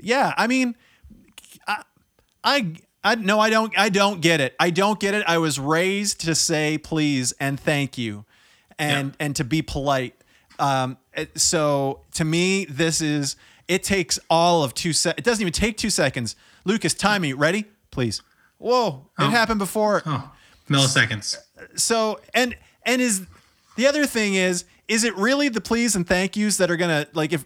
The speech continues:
Speaker 1: if we just stopped as a society saying those things, is the world gonna flip into some kind of Mel Gibson Mad Max <laughs> movie? That's a whole other conversation, but no, man, I, you gotta say it. You, listen, you
Speaker 2: Yeah,
Speaker 1: worked in the food
Speaker 2: I
Speaker 1: industry. Talk to me about it.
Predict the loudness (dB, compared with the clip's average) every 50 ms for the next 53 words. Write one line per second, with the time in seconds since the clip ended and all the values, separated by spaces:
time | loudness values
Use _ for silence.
0 | _ -2 -2 -2 0 -2 -2 0 0 0 0 0 0 2 2 4 4 2 2 0
1 | -2 -2 0 -2 -2 -2 0 2 2 2 2 2 0 0 0 0 0 0 0 0
2 | 0 0 -2 -2 -2 -2 -2 -4 -4 -4 -2 -2 -2 0 0 0 0 2 2 2
3 | 2 2 2 0 0 -2 -2 -2 -2 -4 -8 -12 -4 -2 -2 0 0 -2 -2 -2
4 | 0 -2 -2 -2 -4 -2 -2 -2 -2 -2 -2 0 -2 -2 -2 -2 -4 -4 -2 -2
5 | -4 -4 -6 -6 -8 -12 -20 -20 -20 -20 _ _ _ _ _ _ _ _ -6 -2
6 | 0 0 2 2 2 2 2 2 2 0 0 -2 -4 -8 -8 -8 -6 -2 -2 0
7 | 0 0 -2 -4 -6 -4 -2 -2 -2 0 -2 0 0 2 2 2 0 0 -4 -4
8 | -4 -4 -4 -4 -6 -6 -4 -6 -6 -6 -6 -6 -4 -4 -6 -6 -8 _ _ _
9 | _ _ _ _ _ _ -4 -2 0 2 2 2 0 2 2 0 0 -2 -4 -10
10 | -16 -14 -4 -2 -2 0 0 0 0 0 0 0 0 -2 -4 -6 _ _ _ _
11 | _ _ _ _ _ _ _ _ _ _ _ _ _ -2 0 0 0 2 0 0
12 | 2 2 2 4 4 6 6 4 4 2 0 2 4 4 4 4 2 2 0 -2
13 | -2 -2 -4 -4 -2 -2 -2 -2 -4 -6 -6 -4 -4 -4 -4 -4 -6 -10